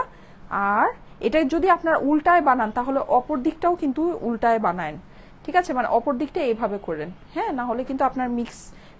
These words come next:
মিসম্যাচ হয়ে যাবে। এই যে অপর দিকটা এভাবে, মানে কালো শেডিংটা উপরে করে হোয়াইট শেডিংটা নিচে দিন, মানে যেভাবে শেডিং আপনার সামনে হবে সেভাবে শেডিং পিছনেও বসাবেন, আর হাতার শেডিংটা ওভাবে বসাবেন। হাতাটা হচ্ছে কি আপনার এই যে এইভাবে কালোটা উপরে বসবে, অফ হোয়াইটটা নিচে বসবে,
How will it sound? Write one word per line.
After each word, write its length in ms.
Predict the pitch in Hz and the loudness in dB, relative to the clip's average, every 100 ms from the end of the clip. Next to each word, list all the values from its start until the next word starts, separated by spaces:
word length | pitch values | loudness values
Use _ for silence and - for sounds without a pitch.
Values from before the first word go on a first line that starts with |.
| 240 | -2
মিসম্যাচ 540 | 277 - 269 214 - | -2 -2 -2 -2 -4
হয়ে 140 | 208 165 | -6 -4
যাবে। 240 | 156 147 | -6 -8
এই 200 | - 185 | -6 -8
যে 140 | 180 165 - - | -6 -14 -16 -10
অপর 220 | - 214 254 | -8 -4 -4
দিকটা 240 | 277 - | -4 -4
এভাবে, 240 | 330 233 185 | -2 -2 -2
মানে 180 | 220 269 - - - | -6 -6 -12 -20 2
কালো 240 | 294 269 302 | 4 4 2
শেডিংটা 480 | - 277 302 320 | -2 -2 -2 0
উপরে 340 | 311 269 302 302 | 0 0 -4 -4
করে 260 | 381 - 220 - - | -2 0 -2 -6 -8
হোয়াইট 280 | 220 214 220 | 0 0 0
শেডিংটা 400 | 285 262 262 339 | -8 -6 -6 -4
নিচে 260 | 214 - 190 | -6 -8 -10
দিন, 140 | 190 - - - - | -10 -16 -20 -18 -4
মানে 140 | 220 | -2
যেভাবে 380 | 226 285 339 359 | 0 4 4 2
শেডিং 360 | 359 330 302 330 | -2 -2 -2 -2
আপনার 320 | - - 294 | 0 0 -2
সামনে 320 | 302 285 285 | 0 0 2
হবে 240 | 330 302 381 | -2 -2 -2
সেভাবে 380 | 339 262 240 254 | -4 -4 -4 -4
শেডিং 300 | 240 254 339 | -6 -6 -6
পিছনেও 380 | 233 - 220 | -6 -6 -6
বসাবেন, 360 | 190 180 196 202 | -6 -6 -6 -4
আর 120 | 233 220 | -2 4
হাতার 260 | 226 311 311 | 4 2 -2
শেডিংটা 320 | 294 277 294 | -8 -6 -2
ওভাবে 300 | 311 226 185 175 | -2 -2 -4 -6
বসাবেন। 360 | 165 185 - - - - - | -8 -10 -12 -16 -20 -10 4
হাতাটা 300 | 240 277 302 | 4 4 -2
হচ্ছে 220 | 294 349 | -2 -4
কি 80 | 330 | 2
আপনার 260 | 294 247 233 | 2 2 -2
এই 100 | 214 | 0
যে 80 | 202 | 0
এইভাবে 260 | 214 214 269 | 2 0 2
কালোটা 340 | 254 247 294 | 2 2 0
উপরে 220 | 285 311 | -2 -2
বসবে, 320 | 285 269 294 480 - - - | -2 -2 0 -2 -2 -14 2
অফ 120 | 226 240 | 2 4
হোয়াইটটা 240 | 233 254 | 0 0
নিচে 260 | 226 208 196 | -4 -4 -4
বসবে, 340 | 165 - - | -4 -8 -12